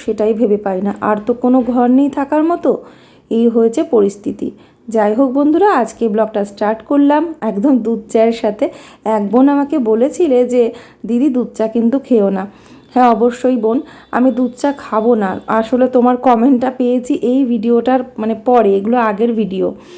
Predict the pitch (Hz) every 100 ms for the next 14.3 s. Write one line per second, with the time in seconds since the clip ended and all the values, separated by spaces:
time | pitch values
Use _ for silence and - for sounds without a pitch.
0 | - - 320 330 302 247 240 240 233 226
1 | 247 233 240 233 240 240 214 208 349 453
2 | - - - 220 226 214 285 285 302 311
3 | 311 - 247 254 302 247 254 233 233 233
4 | 240 220 208 226 208 220 214 226 208 196
5 | 196 226 - - - 262 269 262 294 302
6 | 294 277 247 269 294 285 220 226 233 392
7 | 330 247 240 269 269 277 262 285 254 240
8 | 233 233 233 285 233 220 240 220 233 240
9 | 247 220 208 - 220 247 - 214 208 202
10 | - - - - - 220 240 240 240 240
11 | 247 254 247 311 226 214 226 240 - 208
12 | 208 208 220 208 208 - 208 214 208 233
13 | 208 208 208 233 226 233 214 226 220 226
14 | 233 247 226